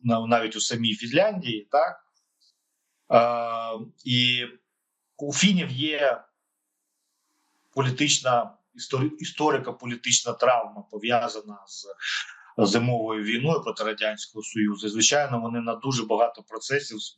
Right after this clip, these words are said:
дивляться зовсім по-іншому, ніж дивляться навіть їхні сусіди, так? Е, бо криголами криголамами, так би мовити,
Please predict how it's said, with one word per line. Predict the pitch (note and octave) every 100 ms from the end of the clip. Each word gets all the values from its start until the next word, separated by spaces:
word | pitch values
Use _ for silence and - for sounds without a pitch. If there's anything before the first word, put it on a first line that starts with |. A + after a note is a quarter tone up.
| A#2
дивляться | B2 A2+ A2 - G#2+
зовсім | C3+ B2+ A#2 G#3 - - - -
по-іншому, | C3+ C3 D3 C#3 A#2+ A2 G#2+
ніж | G#2+ A2+ A2 G2+ -
дивляться | A#2 A2 G#2 - A2 G#2+ G#2 G2+ G2+ G#2 _ _ _ -
навіть | A#2+ A#2 A2+ A#2+
їхні | - B2
сусіди, | - A#2 - A2+ G2+
так? | - C3 C#3+ - _ - - - - - - C3
Е, | A#2+ A#2+ B2+ - - -
бо | B2+ C3
криголами | C3 B2+ C#3 D3 D3+ C#3
криголамами, | C3+ C3+ C3+ D3+ F3 B2+ A#2 G#2 - -
так | A2 G#2+
би | A2+
мовити, | G#2+ G2+ F#2 G2+